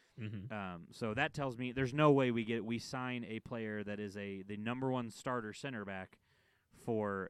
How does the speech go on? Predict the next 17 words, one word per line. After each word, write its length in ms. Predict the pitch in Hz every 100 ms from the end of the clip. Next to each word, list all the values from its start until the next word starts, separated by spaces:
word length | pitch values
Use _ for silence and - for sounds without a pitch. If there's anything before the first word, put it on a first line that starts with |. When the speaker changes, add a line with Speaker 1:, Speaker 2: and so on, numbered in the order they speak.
| -
Speaker 2:
the 120 | 104 107
number 320 | 117 120 120
one 240 | 113 107
team 340 | - 143 127 113
in 100 | 104
his 200 | 113 101
respective 480 | 101 - 107 95 87
league, 340 | 110 98 90 - _ _ _ -
uh, 40 | 104 98
Speaker 1:
Mm-hmm. 100 | 107
Speaker 2:
and 200 | 107 110
isn't 380 | 120 110 110 107
expecting 640 | 101 - - 110 - 101
to 80 | 98
come 200 | - 110
over 200 | 101 98
here 400 | 95 98 92 90